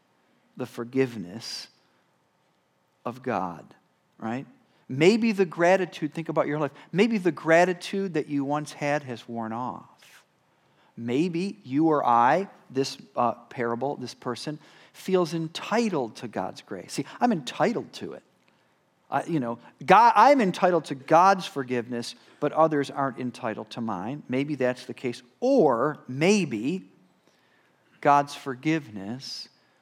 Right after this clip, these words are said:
was never present in this person's life, in your life, in my life, to begin with. Maybe, okay, I don't know, I can't see every face in this room. Maybe even if you're in church today and you go,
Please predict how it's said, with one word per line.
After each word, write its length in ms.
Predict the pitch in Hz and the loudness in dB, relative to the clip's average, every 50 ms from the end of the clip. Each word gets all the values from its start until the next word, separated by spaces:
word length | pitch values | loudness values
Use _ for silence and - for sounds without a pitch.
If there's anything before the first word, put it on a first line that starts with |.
| _ _ _ | _ _ _
was 180 | - 139 123 | -10 -10 -8
never 300 | 139 143 139 135 131 127 | -6 -6 -6 -6 -6 -8
present 880 | 117 - _ - - - - 156 160 160 143 - - 92 95 104 120 - - - _ _ _ _ _ _ _ _ _ _ _ | -12 -12 _ -18 -14 -4 0 0 0 0 0 -6 -12 -12 -10 -10 -12 -12 -16 -20 _ _ _ _ _ _ _ _ _ _ _
in 220 | 127 120 117 113 | -6 -6 -4 -6
this 260 | 104 113 113 104 - | -6 -6 -8 -8 -10
person's 560 | - _ - 120 107 - - - 101 98 98 - | -14 _ -10 -10 -10 -10 -12 -14 -14 -14 -14 -14
life, 580 | 92 92 90 90 98 127 139 - - - _ _ _ _ _ _ _ _ _ _ _ _ _ _ - | -12 -12 -10 -8 -8 -10 -10 -12 -20 -20 _ _ _ _ _ _ _ _ _ _ _ _ _ _ -6
in 260 | 123 113 113 110 113 - _ | -6 -4 -4 -6 -8 -12 _
your 280 | - 113 107 95 95 90 | -10 -10 -8 -8 -8 -10
life, 400 | 90 92 92 104 110 104 - _ | -10 -8 -8 -8 -8 -10 -12 _
in 160 | 117 110 101 | -14 -12 -10
my 100 | 98 98 | -10 -8
life, 220 | 95 101 101 - _ _ _ _ _ _ _ _ - | -8 -10 -10 -10 _ _ _ _ _ _ _ _ -14
to 140 | - 135 | -14 -14
begin 500 | 117 110 101 95 - 139 135 139 135 127 | -10 -10 -12 -12 -10 -12 -12 -10 -10 -12
with. 140 | 104 82 69 69 - _ _ _ _ _ _ _ _ _ _ | -14 -14 -16 -18 -20 _ _ _ _ _ _ _ _ _ _
Maybe, 760 | - 117 113 110 113 143 180 175 - 92 90 98 123 165 160 - _ _ _ _ _ _ _ _ _ _ _ _ _ | -14 -12 -8 -6 -4 -4 -4 -4 -6 -10 -10 -8 -8 -8 -10 -12 _ _ _ _ _ _ _ _ _ _ _ _ _
okay, 300 | - 107 98 107 131 139 143 _ | -10 -8 -6 -6 -8 -8 -12 _
I 120 | 107 101 | -10 -10
don't 140 | 95 110 110 | -8 -8 -8
know, 120 | 107 107 117 | -4 -4 -4
I 80 | 113 | -4
can't 260 | 110 - - 127 120 | -4 -6 -10 -10 -10
see 220 | - - - 120 110 | -10 -8 -6 -6 -6
every 160 | 110 123 117 | -6 -6 -10
face 300 | - - 110 120 - - | -8 -8 -8 -8 -8 -8
in 80 | 113 104 | -10 -10
this 160 | 107 - - | -8 -8 -10
room. 100 | 131 117 - - - - _ _ _ | -10 -10 -12 -18 -20 -20 _ _ _
Maybe 520 | 110 110 113 127 156 185 196 160 127 - 131 | -12 -6 -4 -2 -2 -2 -4 -6 -6 -6 -4
even 200 | 143 143 135 139 | -4 -6 -6 -8
if 160 | 135 131 - | -10 -10 -8
you're 200 | - 139 131 127 | -6 -6 -4 -4
in 280 | 123 - 156 143 147 160 | -4 -6 -6 -6 -6 -6
church 380 | 151 - - 151 147 - - _ | -8 -8 -8 -8 -8 -8 -12 _
today 260 | - 147 131 135 139 | -8 -6 -4 -4 -4
and 80 | 135 | -4
you 80 | 127 120 | -6 -6
go, 140 | 123 147 | -6 -8